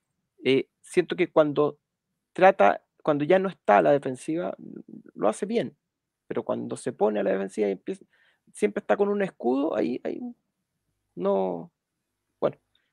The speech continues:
ahí, ahí, ahí como que sale la peor parte, pero bueno, son cosas que, que se deben mejorar. Importante, dijo que, Astorga dijo que era importante el apoyo de la gente.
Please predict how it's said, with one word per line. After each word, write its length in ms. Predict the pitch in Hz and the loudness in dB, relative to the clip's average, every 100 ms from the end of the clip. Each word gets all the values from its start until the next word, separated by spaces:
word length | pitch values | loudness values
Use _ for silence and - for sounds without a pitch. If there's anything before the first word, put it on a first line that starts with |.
| _ | _
ahí, 180 | - 147 | 0 2
ahí, 220 | - 185 - | 4 2 2
ahí 160 | 147 | 0
como 220 | 175 180 160 | 2 0 0
que 180 | 165 | -2
sale 300 | 151 - 180 | 0 2 4
la 100 | 180 | 6
peor 260 | 151 180 175 | 6 4 4
parte, 360 | 185 156 - 127 | 6 4 2 2
pero 240 | 147 151 | 4 6
bueno, 240 | 156 110 _ _ _ _ | 4 2 _ _ _ _
son 540 | - - 151 151 135 - _ _ - | -12 -4 -2 -2 -6 -10 _ _ 2
cosas 320 | 165 165 156 | 2 2 -4
que, 340 | - 151 147 - | 0 0 0 -4
que 100 | - | -6
se 180 | 254 135 | -2 0
deben 440 | 143 160 151 143 - | 4 4 2 -2 -2
mejorar. 520 | 139 135 143 113 - _ - _ _ | -2 4 6 6 4 _ -20 _ _
Importante, 1040 | 143 147 165 - 202 240 226 - 254 - _ _ - | -4 0 0 4 6 6 2 -4 -4 -4 _ _ -10
dijo 400 | 151 208 220 196 | -4 0 2 2
que, 260 | 190 190 - | 2 2 2
Astorga 400 | - - 196 196 | 0 2 2 4
dijo 220 | 196 185 | 2 0
que 80 | 190 | -2
era 80 | |
importante 480 | 180 - 160 185 185 | 0 -4 -2 -2 2
el 60 | 170 | 4
apoyo 580 | 139 180 160 117 110 - _ _ - | 6 6 4 2 -6 -10 _ _ -6
de 120 | 127 | 0
la 100 | 120 | 0
gente. 480 | - 110 - - | -2 -8 -10 -20